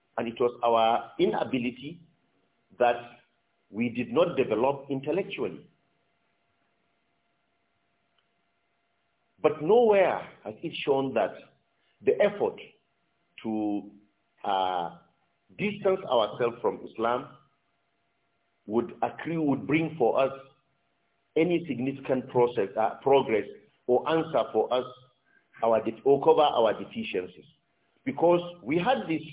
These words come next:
attempt in the history of Islam, in the modern world, the Kemalist movement. Mustafa Kemal Ataturk,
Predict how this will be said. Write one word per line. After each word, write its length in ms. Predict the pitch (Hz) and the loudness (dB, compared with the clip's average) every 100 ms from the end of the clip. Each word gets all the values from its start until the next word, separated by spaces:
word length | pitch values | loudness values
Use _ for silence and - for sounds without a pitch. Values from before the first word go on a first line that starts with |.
| - _ _ _ - | -20 _ _ _ -10
attempt 440 | 104 - 101 123 - _ _ _ _ - | -8 -4 -6 -6 -20 _ _ _ _ -10
in 120 | 110 | -6
the 80 | 107 | -4
history 340 | 127 - 120 - | -6 -10 -8 -6
of 100 | - 90 | -8 -10
Islam, 320 | - 113 113 | -6 -4 -2
in 100 | 117 | -2
the 80 | 151 | 0
modern 360 | 185 165 117 | 0 0 0
world, 280 | 104 78 - _ _ _ _ _ _ | 0 0 -6 _ _ _ _ _ _
the 100 | - | -4
Kemalist 560 | - 190 185 190 147 - | 0 0 2 0 0 -6
movement. 420 | 110 113 104 80 - _ _ _ _ _ _ _ _ | -4 -4 -4 -10 -12 _ _ _ _ _ _ _ _
Mustafa 480 | 160 - 190 175 165 147 | -4 0 0 2 0 0
Kemal 320 | 131 131 127 | 0 0 0
Ataturk, 560 | 104 - 98 - 143 | -4 -2 -2 -2 -10